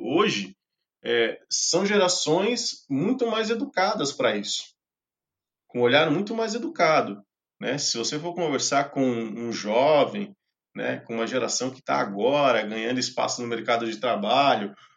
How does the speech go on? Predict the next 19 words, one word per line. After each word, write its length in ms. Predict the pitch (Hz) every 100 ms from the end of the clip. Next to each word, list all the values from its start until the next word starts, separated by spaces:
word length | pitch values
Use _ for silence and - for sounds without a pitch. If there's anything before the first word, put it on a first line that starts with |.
| _
ou 180 | 120 127
com 80 | 127
uma 140 | 123
geração 600 | 117 123 117 - 127 135
que 360 | 131 131 120 110
ainda 280 | 113 131 127
tá 140 | 139
por 260 | - 143 113
vir 480 | 101 120 156 143
pra 140 | 120 120
ganhar 180 | 117 113
espaço 360 | - 117 117
nesse 180 | 120 117
mercado 380 | 113 107 113 104
de 120 | 101
trabalho, 560 | 110 98 127 170 117 101 _ _ _ _ -
você 180 | - 143
vai 140 | 180
perceber 960 | 190 185 185 143 107 139 202 143 -